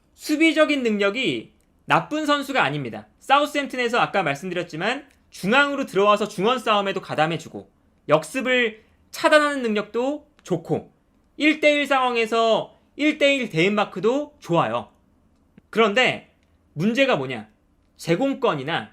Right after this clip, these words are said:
어, 이런 몸싸움을 이제 했을 때 저돌적인 선수를 만나면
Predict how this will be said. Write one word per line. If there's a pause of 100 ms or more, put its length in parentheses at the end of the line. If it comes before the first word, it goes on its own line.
(600)
어,
이런
몸싸움을
이제 (480)
했을
때 (260)
저돌적인
선수를
만나면